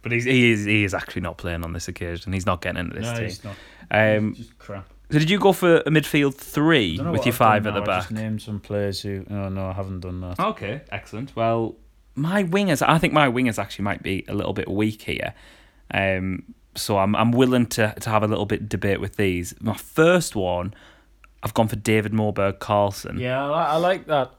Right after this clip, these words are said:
Speaker 2: shout. I forgot about him. But then I remember that he scored against Spurs.
Speaker 1: <laughs> We thought he was gonna be amazing.
Speaker 2: Yeah, he wasn't, was he?
Speaker 1: We, we were gonna have this, like, find, this, like,
Speaker 2: Yeah.
Speaker 1: cool Scandinavian player. He looked a bit like he should be in a boy band as well.
Speaker 2: Yeah, he did.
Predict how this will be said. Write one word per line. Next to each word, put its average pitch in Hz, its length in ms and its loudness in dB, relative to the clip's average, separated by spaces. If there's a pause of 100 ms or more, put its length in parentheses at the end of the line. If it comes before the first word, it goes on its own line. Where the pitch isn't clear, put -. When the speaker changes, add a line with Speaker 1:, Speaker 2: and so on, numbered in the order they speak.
Speaker 2:
shout. 113 420 -2
I 95 80 -6
forgot 110 360 -4
about 104 300 -4
him. 90 220 -10 (440)
But 104 100 -2
then 101 160 -4
I 101 120 -2
remember 101 440 -4
that 101 140 -10
he 98 80 -10
scored 98 480 -6
against 95 300 -8
Spurs. 92 500 -8 (200)
Speaker 1:
<laughs> - 240 -14
We 139 120 -2
thought 127 100 -4
he 117 60 -2
was 117 80 -2
gonna 110 160 2
be 104 100 4
amazing. 95 400 -2
Speaker 2:
Yeah, 90 400 -2
he 90 60 -8
wasn't, 90 340 -8
was 87 140 -10
he? 87 200 -8
Speaker 1:
We, 107 240 -6
we 107 140 -4
were 101 60 -4
gonna 98 160 -4
have 95 100 -8
this, 92 180 -8
like, 95 160 -2
find, 98 600 0
this, 92 200 -6
like, 95 200 -2
Speaker 2:
Yeah. 95 60 -12 (400)
Speaker 1:
cool 110 340 2
Scandinavian 110 760 4
player. 117 200 4
He 131 100 4
looked 147 180 6
a 170 80 8
bit 139 140 6
like 135 100 4
he 131 80 4
should 123 160 2
be 131 80 6
in 127 60 6
a 131 60 6
boy 120 300 6
band 117 300 4
as 113 100 0
well. 113 300 4
Speaker 2:
Yeah, 131 220 -4
he 139 80 -6
did. 170 320 -8